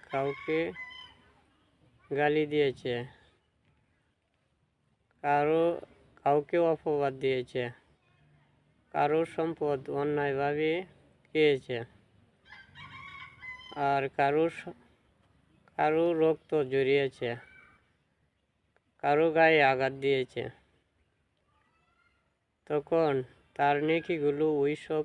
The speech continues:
লোকদের মধ্যে বন্টন করে দেওয়া হবে। বন্টন করে দেওয়ার পরেও যদি নে-, পাওনা থাকে, তাহলে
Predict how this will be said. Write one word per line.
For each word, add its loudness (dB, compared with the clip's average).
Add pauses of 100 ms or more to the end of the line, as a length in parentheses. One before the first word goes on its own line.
লোকদের -2
মধ্যে -2
বন্টন -2
করে -2
দেওয়া 0
হবে। -6 (1600)
বন্টন 0
করে 0
দেওয়ার 2
পরেও 0
যদি -4
নে-, 2 (680)
পাওনা 6
থাকে, 0 (160)
তাহলে -2